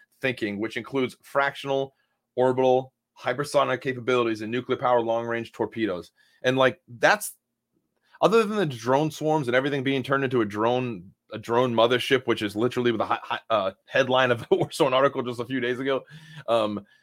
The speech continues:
is, uh, is that the United States and probably some of its allies, i-, in very small numbers, I ev-, I would say under five probably, have strategic strike capabilities that we are still unaware of.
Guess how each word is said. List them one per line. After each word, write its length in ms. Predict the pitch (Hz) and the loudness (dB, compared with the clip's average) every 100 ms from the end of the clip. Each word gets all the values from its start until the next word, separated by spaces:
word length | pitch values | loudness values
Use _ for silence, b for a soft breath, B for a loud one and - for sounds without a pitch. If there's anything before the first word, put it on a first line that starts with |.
| b b | b b
is, 380 | 113 117 117 107 | 0 2 0 0
uh, 380 | 113 107 101 95 - | 2 2 0 -4 -2
is 260 | 120 107 | -2 0
that 240 | 120 113 - _ _ _ _ _ 117 | -2 -2 -4 _ _ _ _ _ -6
the 160 | 131 | -2
United 500 | 131 120 127 160 202 | 0 2 2 2 -2
States 580 | 202 165 127 98 - - _ | -2 0 0 0 -10 -20 _
and 160 | 110 110 | -10 0
probably 340 | 127 151 233 | 6 6 4
some 180 | 190 196 | -6 -6
of 100 | 190 | -4
its 140 | 185 | 0
allies, 560 | 185 185 139 92 - - _ _ _ _ - | 2 4 2 -2 -8 -20 _ _ _ _ -16
i-, 60 | - _ | -16 _
in 240 | 143 143 127 | 0 0 -2
very 800 | 110 170 202 208 214 214 202 202 | 2 6 6 4 0 0 -4 -8
small 800 | - - 175 175 175 175 170 - | -12 -6 0 2 4 4 0 -4
numbers, 640 | 139 147 135 104 80 - - | 2 2 2 -2 -6 -10 2
I 140 | 165 208 | 4 4
ev-, 160 | 185 - | -2 0
I 100 | 202 | 0
would 200 | 220 - | -2 2
say 180 | 160 151 | 2 4
under 280 | 175 170 160 | 2 4 0
five 680 | - - 190 185 117 95 - | 2 4 6 6 4 0 -2
probably, 500 | 135 127 110 98 82 _ _ _ _ | 4 4 2 -6 -10 _ _ _ _
have 440 | - 165 214 190 160 _ _ _ | -2 0 0 -4 -10 _ _ _
strategic 800 | - - 175 160 - 202 185 208 | -20 -8 -6 -6 -4 -4 -4 -6
strike 380 | - - 185 185 | -6 2 2 2
capabilities 720 | 180 170 160 160 151 131 123 | 0 0 4 6 6 2 0
that 140 | 120 117 | 0 -2
we 180 | 139 | 2
are 80 | 160 | 2
still 260 | 151 156 139 | 2 0 2
unaware 440 | 139 135 123 113 | 2 2 2 2
of. 160 | 95 85 | 0 -4